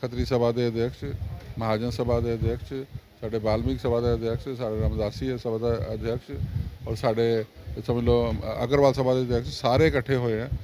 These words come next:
ਸਭ ਨੇ ਮਿਲ ਕੇ ਮੁਹਿੰਮ ਚਲਾਈ ਹੈ ਔਰ ਬਹੁਤ ਵੱਡੇ ਵੱਡੇ ਅਸੀਂ ਆਯੋਜਨ ਕਰਨ ਜਾ ਰਹੇ ਹਾਂ। ਆਉਣ ਵਾਲੇ ਦਿਨਾਂ 'ਚ ਅਸੀਂ ਪੰਜ ਵੱਡੇ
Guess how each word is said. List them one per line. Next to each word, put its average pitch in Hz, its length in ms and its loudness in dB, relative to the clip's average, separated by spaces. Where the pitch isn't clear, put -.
ਸਭ 151 180 4
ਨੇ 175 100 4
ਮਿਲ 139 200 6
ਕੇ 143 200 0
ਮੁਹਿੰਮ 120 300 0
ਚਲਾਈ 113 360 2
ਹੈ 147 120 -2
ਔਰ 143 100 2
ਬਹੁਤ 143 300 6
ਵੱਡੇ 131 220 2
ਵੱਡੇ 135 420 0
ਅਸੀਂ - 220 -4
ਆਯੋਜਨ 113 400 2
ਕਰਨ 127 220 2
ਜਾ 127 160 4
ਰਹੇ 123 100 0
ਹਾਂ। 127 100 0
ਆਉਣ 120 180 2
ਵਾਲੇ 131 200 2
ਦਿਨਾਂ 123 260 0
'ਚ - 140 -12
ਅਸੀਂ 131 220 0
ਪੰਜ 151 260 6
ਵੱਡੇ 117 400 4